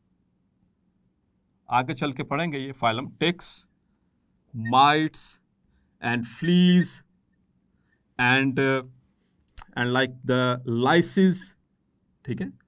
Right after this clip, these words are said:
And, uh, जैसे कि ये, uh, हमने बात की इनकी, uh, ये जो उनसे, uh, platyhelminths हैं, like the tapeworms, ठीक है। तो ये पैरासाइट्स हैं।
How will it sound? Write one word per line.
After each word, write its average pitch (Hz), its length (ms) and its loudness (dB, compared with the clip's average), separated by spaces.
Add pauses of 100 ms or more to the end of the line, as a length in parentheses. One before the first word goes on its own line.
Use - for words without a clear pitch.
(520)
And, 127 280 2
uh, 143 280 -2
जैसे 127 340 -4
कि 135 100 -4
ये, 139 340 0 (160)
uh, - 40 -12
हमने 117 260 -2
बात 120 280 2
की 123 400 -8
इनकी, 117 400 -8 (640)
uh, 101 280 0
ये 95 120 -10
जो 123 100 -8
उनसे, 113 360 -6
uh, 98 1120 -10 (120)
platyhelminths 143 640 -2
हैं, 180 180 -10 (260)
like 117 260 -4
the 120 220 -4 (520)
tapeworms, 165 760 -2 (340)
ठीक 117 160 -10
है। 254 80 -10 (2500)
तो 156 80 -4
ये 175 100 -2
पैरासाइट्स 156 680 0
हैं। 92 140 -10